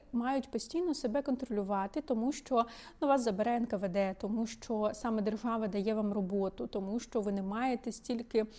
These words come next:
свободи вибору та пересування. І тому часто було так, що наші батьки не могли розізлитися на своїх керівників, проявити якусь свободу у стосунках, і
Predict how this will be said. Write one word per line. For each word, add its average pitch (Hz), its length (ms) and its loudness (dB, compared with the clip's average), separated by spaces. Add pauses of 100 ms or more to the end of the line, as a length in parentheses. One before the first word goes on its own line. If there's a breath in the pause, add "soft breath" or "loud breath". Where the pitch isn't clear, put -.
(220 loud breath)
свободи 220 580 2
вибору 220 440 2
та 214 200 -4
пересування. 220 800 -6 (520 loud breath)
І 254 60 0
тому 262 420 4
часто 320 360 0
було 247 240 2
так, 453 320 0
що - 180 -4
наші 294 320 0
батьки - 420 0 (540 loud breath)
не 285 240 4
могли 285 580 4
розізлитися 262 760 0
на 240 100 0
своїх 269 260 -2
керівників, 240 800 2
проявити 247 1040 2 (400 loud breath)
якусь 269 300 0
свободу 226 460 2
у 226 100 2
стосунках, 311 840 2
і 277 420 4